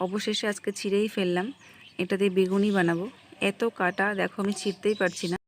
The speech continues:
চলে এলাম একেবারে রাতের খাবার তৈরি করতে। সন্ধ্যার পর আর ভিডিও শ্যুট করিনি, সন্ধ্যাবেলায় আমরা সবাই মিলে টিভি দেখছিলাম আর একটু আড্ডা দিচ্ছিলাম। টিভি দেখতে দেখতে আমি ঘুমিয়ে পড়েছিলাম। আশা করছি আমার চোখ মুখ দেখে তোমরা বুঝতে পারছো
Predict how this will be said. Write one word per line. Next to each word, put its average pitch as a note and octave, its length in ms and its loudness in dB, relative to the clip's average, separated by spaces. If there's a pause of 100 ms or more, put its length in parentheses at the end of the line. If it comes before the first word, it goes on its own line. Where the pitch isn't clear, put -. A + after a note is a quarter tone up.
(880)
চলে A3 280 -2
এলাম A3+ 200 -6 (120)
একেবারে G3+ 300 -6
রাতের G3 280 -4
খাবার G3 340 -4
তৈরি G#3 240 -4
করতে। G#3 260 -8 (460)
সন্ধ্যার G3 400 -6
পর G3+ 180 -8 (100)
আর G3+ 160 -4
ভিডিও G3 280 -4
শ্যুট G3 200 -10 (100)
করিনি, F#3 280 -6 (320)
সন্ধ্যাবেলায় G3 500 -4
আমরা G3 200 -2
সবাই F#3+ 180 -4
মিলে G3 240 -2
টিভি G3 220 -4
দেখছিলাম G3 540 -6
আর F#3+ 100 -8 (100)
একটু - 140 -14 (200)
আড্ডা F3+ 200 -4
দিচ্ছিলাম। F3+ 440 -6 (640)
টিভি G#3+ 240 0
দেখতে G#3+ 220 -2
দেখতে G#3+ 280 -4
আমি A3+ 160 -4
ঘুমিয়ে F#3+ 300 0
পড়েছিলাম। F3 380 -6 (760)
আশা G3+ 160 -4
করছি G#3 380 -10
আমার G#3 260 -6
চোখ G3 160 -4
মুখ G#3 120 -8 (100)
দেখে G#3+ 220 -4
তোমরা G#3 200 -6
বুঝতে F#3 320 -6
পারছো F#3 340 -8